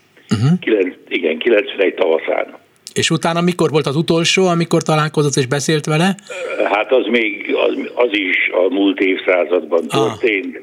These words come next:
Speaker 1: értem.
Speaker 2: Az évszázad vége óta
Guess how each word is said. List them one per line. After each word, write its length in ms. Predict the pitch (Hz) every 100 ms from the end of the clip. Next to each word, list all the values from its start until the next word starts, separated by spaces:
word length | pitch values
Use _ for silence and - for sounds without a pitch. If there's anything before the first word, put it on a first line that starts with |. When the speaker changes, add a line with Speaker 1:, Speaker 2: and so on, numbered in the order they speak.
| -
Speaker 1:
értem. 300 | - 104 - -
Speaker 2:
Az 80 | 87
évszázad 760 | 110 - 104 90 85 85 82
vége 400 | 92 92 90 78
óta 560 | 85 87 - 90 85